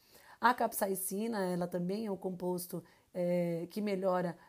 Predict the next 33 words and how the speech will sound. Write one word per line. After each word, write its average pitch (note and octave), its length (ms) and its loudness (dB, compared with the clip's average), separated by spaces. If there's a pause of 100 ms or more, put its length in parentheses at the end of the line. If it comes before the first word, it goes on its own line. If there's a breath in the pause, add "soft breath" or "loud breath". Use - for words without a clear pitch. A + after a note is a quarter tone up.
(120)
é, F3+ 480 -8
que G3 80 -14
tem A#3 240 0
efeitos G3 300 -2
antioxidantes, F#3 760 -4
anti-inflamatórios, F#3 840 2
tem G#3+ 120 -6
um G#3 60 -6
efeito F#3 340 -4 (300 loud breath)
termogênico G3 680 0
muito F3+ 220 -4
interessante. G3 920 -4 (280 loud breath)
O F#3 60 -10
que G#3 40 2
a A#3 60 4
gente A#3 80 -2
tem A#3 100 0
que A3+ 60 -2
avaliar G3+ 340 4
é G3+ 100 4
a G3 40 2
sensibilidade G#3 800 -2
gastrointestinal F3+ 720 -4
à F3+ 60 -4
suplementação F3 480 -8
da F3 80 -6
capsaicina E3+ 520 -10
de E3 80 -14
forma E3+ 180 -8
isolada, F#3 460 -2
porque - 160 -12
as F3+ 80 -6
doses, E3+ 320 -2